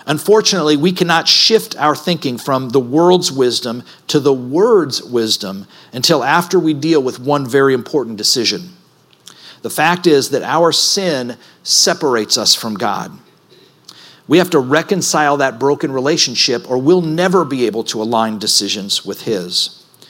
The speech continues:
Isaiah fifty-nine, one and two says this, "Surely the arm of the Lord is not too short to save, nor his ear too dull to hear.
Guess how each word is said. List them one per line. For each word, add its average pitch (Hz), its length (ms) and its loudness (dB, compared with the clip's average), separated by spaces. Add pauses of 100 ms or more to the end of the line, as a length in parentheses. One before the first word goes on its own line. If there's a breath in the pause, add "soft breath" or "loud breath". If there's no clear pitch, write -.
(340 loud breath)
Isaiah 135 260 2
fifty-nine, 156 560 -2
one 143 160 -2
and 139 100 -6
two 151 220 -2
says 120 300 -2
this, 123 200 0
"Surely 170 440 2
the 139 140 -2
arm 160 260 -2
of 147 140 -4
the 147 80 0
Lord 127 340 2
is 110 100 -6
not 123 240 -4
too 127 140 -6
short - 380 -2
to 113 80 -4
save, 98 540 0 (360 loud breath)
nor 135 180 0
his 135 280 -2
ear 151 280 2
too 160 260 -6
dull 127 300 0
to 120 140 -8
hear. 92 520 -4